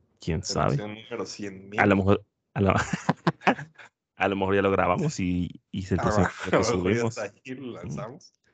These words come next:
Speaker 1: Puede ser, puede
Speaker 2: Todo
Speaker 1: ser.
Speaker 2: puede pasar.
Speaker 1: Todo puede pasar, gente. Eh, y bueno, más allá de eso, no sé tú, hermano, ¿algún otro dato?
Speaker 2: Otra cosa que comentar antes de entrar. Ah,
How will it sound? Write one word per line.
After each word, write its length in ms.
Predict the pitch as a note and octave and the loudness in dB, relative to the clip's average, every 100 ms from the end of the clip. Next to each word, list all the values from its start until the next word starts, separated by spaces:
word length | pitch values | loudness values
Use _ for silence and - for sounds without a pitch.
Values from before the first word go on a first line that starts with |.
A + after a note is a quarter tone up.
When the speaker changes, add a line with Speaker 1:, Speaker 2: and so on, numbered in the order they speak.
| _ _ | _ _
Speaker 1:
Puede 140 | - - | -12 -8
ser, 320 | F#3 G#2 - | -6 -6 -10
puede 120 | - | -16
Speaker 2:
Todo 140 | - G#2+ | -10 -8
Speaker 1:
ser. 80 | G#2 | -6
Speaker 2:
puede 240 | G#2 A2 | -4 -4
pasar. 600 | A2 G2+ - F#2 A2+ A2+ _ | -6 -14 -12 -12 -12 -14 _
Speaker 1:
Todo 180 | E2 E2+ | -10 -10
puede 180 | - F#2+ | -4 -4
pasar, 380 | - F#2+ B2 A2+ | -2 -2 0 -2
gente. 260 | A2+ - A2+ - _ _ _ _ _ _ _ | -4 -10 -14 -16 _ _ _ _ _ _ _
Eh, 600 | - G2 G2 F#2+ F#2 F#2 F#2 - | -6 -2 0 0 0 0 -2 2
y 100 | G#2 | 6
bueno, 300 | D#3+ A3 - | 6 4 -2
más 240 | G2+ G#2 | -2 2
allá 100 | A2 | 6
de 60 | A2 | 6
eso, 160 | B2 D3 | 6 0
no 100 | A2+ | -2
sé 140 | A2+ | -4
tú, 180 | - A#2 | -2 -2
hermano, 340 | A2+ A2+ A#2 - | -2 -4 -8 -10
¿algún 420 | E2+ G2 G#2 G#2 _ _ _ _ - - _ _ _ _ _ | -6 -4 -4 -8 _ _ _ _ -20 -20 _ _ _ _ _
otro 240 | G#2+ A2 | -8 -2
dato? 400 | G#2 G2+ G#2 D#3 - _ _ _ - - | 0 2 2 0 -4 _ _ _ -20 -20
Speaker 2:
Otra 120 | - | -20
cosa 200 | - D#3+ | -12 -10
que 140 | C3 A#2 | -10 -6
comentar 500 | D#3 C#3 A2 B2 C#3 | -4 -4 -4 -4 -2
antes 220 | C3 C#3+ | -4 -6
de 80 | B2+ | -6
entrar. 320 | G2+ A2+ C#3 | -8 -10 -2
Ah, 200 | D3 F3 | 0 0